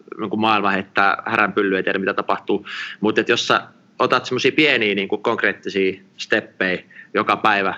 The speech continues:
sitä kohti, niin sitten kun tilanne on parempi, niin ehkä se on mahdollinen. Ja nimenomaan se niin kun elämän rakentaminen, niin ei se koskaan niin kun tapahdu kerrallaan. Et, et mekin ollaan niin kun aloitettu tanssiminen niin kun yksi askel kerrallaan, ja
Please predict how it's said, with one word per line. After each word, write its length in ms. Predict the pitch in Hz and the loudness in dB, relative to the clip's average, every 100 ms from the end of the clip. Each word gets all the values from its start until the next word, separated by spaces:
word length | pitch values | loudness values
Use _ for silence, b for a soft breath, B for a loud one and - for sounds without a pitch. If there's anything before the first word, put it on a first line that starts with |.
| _ B B | _ B B
sitä 240 | - 98 98 | -6 -2 0
kohti, 380 | 120 107 - | 0 0 -4
niin 100 | 95 | -4
sitten 260 | 104 101 107 | -2 -2 -4
kun 200 | - 101 | -4 -2
tilanne 320 | 120 113 101 | 2 2 0
on 100 | 101 | -2
parempi, 380 | 104 107 95 87 | 0 0 0 -2
niin 100 | 98 | -4
ehkä 180 | 95 98 | -4 -4
se 120 | 101 | -2
on 60 | 104 | 0
mahdollinen. 600 | 135 127 92 90 87 85 B B B | 0 2 2 0 -2 -6 B B B
Ja 240 | 87 92 - | 0 0 0
nimenomaan 500 | 107 107 104 101 98 | -2 0 0 0 -2
se 260 | 95 101 - - _ _ _ _ _ - | 2 0 0 -8 _ _ _ _ _ -14
niin 240 | 95 107 104 | -2 -2 0
kun 260 | 104 104 90 | -2 0 0
elämän 280 | 117 110 107 | 2 2 2
rakentaminen, 680 | 113 110 98 98 95 95 | 2 0 0 -2 -2 -2
niin 120 | 92 92 | 0 0
ei 80 | |
se 80 | 101 | -2
koskaan 460 | - 104 - 92 90 | -2 -2 0 0 0
niin 120 | 90 | -2
kun 80 | - | -4
tapahdu 300 | - - 87 - | -4 -2 -4 -2
kerrallaan. 600 | 95 90 85 78 76 69 | 0 0 -2 -4 -2 -4
Et, 80 | 90 - B B B | -4 -12 B B B
et 160 | - - _ - - | -8 -8 _ -18 -4
mekin 400 | 104 - 101 - | -2 2 2 4
ollaan 320 | 107 107 107 | 2 2 2
niin 120 | 104 | 0
kun 160 | 104 101 | 0 2
aloitettu 340 | 107 98 101 | 2 0 -2
tanssiminen 680 | 104 107 98 - 98 95 90 | -2 0 0 0 0 0 0
niin 120 | 90 | -2
kun 140 | - 90 _ - | -4 -8 _ -2
yksi 360 | 101 - - - _ - | 0 0 -6 -8 _ 0
askel 400 | 117 - 123 117 | 0 2 -2 0
kerrallaan, 720 | 123 120 113 107 107 107 | 2 2 2 2 2 2
ja 120 | 107 | 0